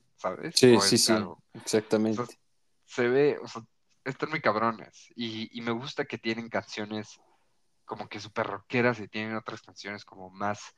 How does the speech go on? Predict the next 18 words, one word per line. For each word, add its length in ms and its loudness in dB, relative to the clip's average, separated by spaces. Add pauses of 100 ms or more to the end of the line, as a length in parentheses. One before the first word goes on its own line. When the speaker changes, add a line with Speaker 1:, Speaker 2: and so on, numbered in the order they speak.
(500)
Speaker 1:
light, 560 2
así, 340 -14
más 340 -8
como 320 -10 (640)
tristonas. 920 -4 (1120)
Speaker 2:
Mm. 520 2
Speaker 1:
Pero 220 -6
como 220 -6
que 100 0
nunca 320 -2
pierden 600 2 (220)
ese, 840 -4 (2000)
pues, 240 -12
es, 340 -8
es 160 -12
como 260 -10
que 120 -8
es 260 -16